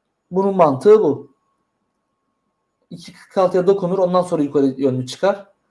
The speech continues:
E, ya da buradan da aşağı düşer. Önce buraya gelir. Pardon, önce buraya gelir arkadaşlar. İki kırk dört. Sonrasında ise iki otuz bir,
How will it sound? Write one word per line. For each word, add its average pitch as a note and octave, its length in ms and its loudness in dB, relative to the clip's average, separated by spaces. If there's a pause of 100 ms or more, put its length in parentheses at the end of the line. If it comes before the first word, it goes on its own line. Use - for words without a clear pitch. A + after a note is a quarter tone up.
(340)
E, C3+ 80 -2
ya D#3+ 300 4
da F#3+ 260 4
buradan F#3+ 400 6
da E3+ 100 6
aşağı C#3 380 2
düşer. F#3 380 -2 (420)
Önce E3+ 280 -2
buraya F#3 240 6
gelir. D3+ 440 -2 (100)
Pardon, D3+ 320 2
önce E3 260 -6
buraya E3+ 180 0
gelir C3 220 0
arkadaşlar. B2 460 -4
İki D3+ 200 -18
kırk C3+ 240 -8
dört. E3 240 2 (580)
Sonrasında D#3+ 560 0
ise F#3+ 480 -4 (260)
iki E3+ 220 0
otuz C#3 340 -2
bir, G3 320 0